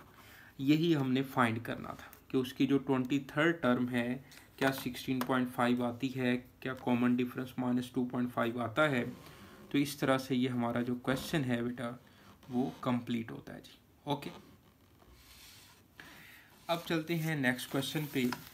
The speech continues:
क्वेश्चन नंबर है हमारे पास, ये मैंने पेज छोड़ा भी हुआ था, मुझे याद नहीं रहा, वो मैं यहाँ पे रिमेनिंग करना चाहिए था, लेकिन चलें, खैर अब टाइम गुजर गया है जी।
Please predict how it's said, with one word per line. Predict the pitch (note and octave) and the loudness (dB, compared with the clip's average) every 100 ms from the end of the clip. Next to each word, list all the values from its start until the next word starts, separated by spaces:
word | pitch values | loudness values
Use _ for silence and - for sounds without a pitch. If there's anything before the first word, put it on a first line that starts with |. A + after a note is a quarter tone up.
| - - - - | -18 -16 -14 -2
क्वेश्चन | C3+ C3+ D#3 | -2 0 0
नंबर | D3 C#3+ C#3+ B2 | 0 0 0 0
है | B2+ B2 B2 B2 - - - B2+ | 0 2 0 -2 -10 -12 -8 0
हमारे | B2 B2+ B2 B2 | 0 2 0 0
पास, | A#2 A#2 B2 - - - | 0 0 -2 -8 -10 -4
ये | C3 | 0
मैंने | B2+ C3 B2+ | 2 0 0
पेज | C3+ C3+ C3 | 0 2 0
छोड़ा | - B2+ C#3+ | 0 2 4
भी | D3 | 4
हुआ | C3+ C3 B2+ | 2 2 0
था, | C3 C#3 C#3+ - | -2 -4 -6 -10
मुझे | B2+ B2 | -8 0
याद | B2 B2 B2+ | 4 4 4
नहीं | C#3 | 2
रहा, | C3 B2 | 2 2
वो | B2 A#2+ | 2 0
मैं | B2 - - | -2 -4 -6
यहाँ | B2 A#2 B2+ B2 | -4 -2 0 0
पे | |
रिमेनिंग | B2+ A#2 B2 A#2+ B2 | 0 0 0 -2 -2
करना | B2 A#2+ B2 | -2 0 0
चाहिए | B2 C3+ D3+ | 0 0 0
था, | - B2 - - - - - B2+ | -2 -6 -8 -16 -16 -14 -8 -2
लेकिन | A#2+ B2 | 2 2
चलें, | B2 C3 C3+ - - - - - - - - - - - - - - - - | 2 2 2 -2 -4 -4 -8 -20 -20 -20 -20 -10 -8 -8 -12 -18 -20 -18 -16
खैर | - C3+ C3 C#3 - - - - - - - - - | -4 0 0 0 -4 -8 -16 -18 -18 -18 -18 -14 -4
अब | C#3 C#3+ | -4 0
टाइम | C3 B2 D3 - - B2+ | 2 2 2 -4 -8 -2
गुजर | B2 A#2+ A2+ | 0 2 0
गया | A2 - | -2 -6
है | - | -10
जी। | - | -12